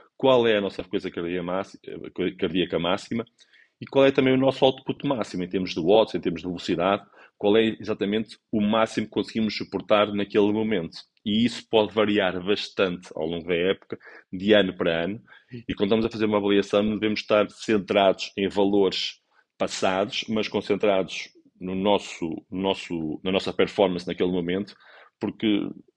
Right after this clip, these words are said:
é, é normal haver uma superação e haver uma melhoria de resultados ao longo do tempo. Ao contrário do que, do que é comum dizer, o V O dois máximo não é um valor que, que é estanque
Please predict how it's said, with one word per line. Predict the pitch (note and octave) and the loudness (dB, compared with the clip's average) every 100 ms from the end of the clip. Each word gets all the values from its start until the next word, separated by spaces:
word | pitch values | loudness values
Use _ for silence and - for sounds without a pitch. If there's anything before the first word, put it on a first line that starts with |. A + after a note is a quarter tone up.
| _ _ _ - | _ _ _ 2
é, | A2 A2 - A2+ | 2 4 0 2
é | |
normal | A2+ G#2+ G#2 G#2 A2 A#2+ - _ - | 4 4 4 2 2 2 -4 _ -8
haver | G2 G#2+ | -4 -4
uma | A2 A2 | -2 -4
superação | - - - - F#2+ - G#2+ G#2+ B2 - _ | -6 -12 -6 -4 -4 -2 0 0 -4 -12 _
e | A2+ G2+ | -6 -4
haver | F#2 G#2+ A2+ - - _ | 0 0 0 -2 -20 _
uma | G2+ G2+ | -4 -2
melhoria | G2 F#2+ G2+ G2+ | -2 -2 0 -2
de | G2 | -2
resultados | G2 G2 F2+ F#2+ F#2 F#2 - F#2+ F2 - | -4 -6 -4 0 0 -2 -10 -14 -20 -8
ao | F#2 | -4
longo | G2+ F#2+ | -4 -4
do | G#2+ | -6
tempo. | G2+ G2+ D#2 - _ _ _ _ _ _ | -2 -2 -2 -10 _ _ _ _ _ _
Ao | F2 | -8
contrário | G2+ F2 F#2 F#2+ - | -4 -2 0 0 -4
do | F2+ | -10
que, | - F2+ F2 | -4 -2 -2
do | - | -6
que | - F#2 F2 F2 - | -6 -2 -2 -2 -4
é | F2 | -4
comum | - F#2 F2 | 0 0 0
dizer, | F2 D#2+ F#2 F2+ - - - | -2 2 4 4 2 -20 -10
o | E2 | 0
V | F2 | 4
O | F#2 | 6
dois | F2+ F2+ | 6 4
máximo | F#2+ G2 - G2 | 6 4 2 2
não | G2 | 4
é | G2 | 4
um | F#2+ | 4
valor | F#2 F2+ F#2+ F#2+ | 4 6 4 4
que, | - G2+ F#2 F2 | 0 2 2 2
que | - F#2+ | 2 2
é | |
estanque | F2 - - G#2+ G2 F#2 | 2 -2 2 2 2 -2